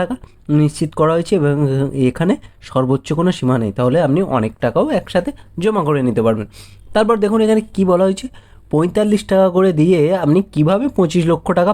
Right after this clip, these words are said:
পাবেন বা কিভাবে এটা হয়। এলআইসির জীবন আনন্দ স্কিমে আপনাকে প্রতি মাসে তেরোশো আটান্ন টাকা করে জমা করতে হবে, করে তবেই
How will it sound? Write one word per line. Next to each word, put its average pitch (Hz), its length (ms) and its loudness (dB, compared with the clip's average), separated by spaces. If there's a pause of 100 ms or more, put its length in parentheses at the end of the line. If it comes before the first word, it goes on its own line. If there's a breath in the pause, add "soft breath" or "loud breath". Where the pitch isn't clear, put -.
পাবেন 131 340 0
বা 165 60 2 (440 loud breath)
কিভাবে 185 340 0 (240 loud breath)
এটা 180 200 2 (180)
হয়। 156 220 0 (460 soft breath)
এলআইসির 202 440 0
জীবন 170 260 2
আনন্দ 190 280 2 (200)
স্কিমে 170 300 0 (380 loud breath)
আপনাকে 165 320 0 (160)
প্রতি 143 320 0
মাসে 156 400 0 (220)
তেরোশো 127 460 0 (100)
আটান্ন 180 240 0 (140)
টাকা 160 200 2
করে 208 140 2
জমা 147 340 -2
করতে - 240 -4
হবে, 117 180 0 (500 soft breath)
করে 196 200 2 (340 loud breath)
তবেই 147 260 2